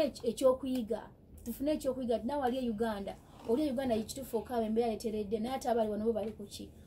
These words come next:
Oyinza okulowooza nti ogenda kujja wano just okole ki? Opikire bupiikinzi ssente, si bwe kiri munnange. Embeera wonawona weri ekola ki? Ekaluba. Naye nga obubaka bwange, kye nandyagadde obagamba mwenna abalaba, mwenna abawuliriza. Kyomanyi Katonda omulamu waba nga akyakuwadde obulamu ng'okyali mulamu.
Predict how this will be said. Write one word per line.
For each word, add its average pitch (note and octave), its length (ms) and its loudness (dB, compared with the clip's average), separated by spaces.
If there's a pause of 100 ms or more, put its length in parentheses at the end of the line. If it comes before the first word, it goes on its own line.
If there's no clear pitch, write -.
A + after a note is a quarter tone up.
(100)
Oyinza C#4 200 2
okulowooza C#4 280 0
nti A#3 100 -2
ogenda B3 180 4
kujja A#3+ 260 0
wano A3 200 2
just G#3+ 260 -2
okole G3 300 -6
ki? - 200 -10 (240)
Opikire A3 400 0
bupiikinzi A3+ 520 0
ssente, G#3+ 340 -2
si B3 160 -4
bwe A3+ 140 0
kiri A#3 220 -4
munnange. G#3 520 -6 (340)
Embeera A#3+ 320 4
wonawona A#3 420 4
weri G3+ 160 -2
ekola G#3 260 -6
ki? G#3+ 160 -6
Ekaluba. G3+ 400 -10 (400)
Naye C4+ 220 0
nga A#3 280 0
obubaka A3+ 500 -2
bwange, G#3+ 460 -4 (260)
kye A#3 140 -2
nandyagadde A#3+ 440 2
obagamba A3 420 0
mwenna G#3 300 -4
abalaba, G3+ 340 -6
mwenna G#3+ 240 -6
abawuliriza. G#3 640 -8 (920)
Kyomanyi F4 340 6
Katonda B3+ 400 2
omulamu B3+ 340 4
waba A3+ 180 2
nga A3+ 100 0
akyakuwadde G#3+ 520 0
obulamu G3+ 380 -4
ng'okyali G3 420 -6
mulamu. G#3 380 -8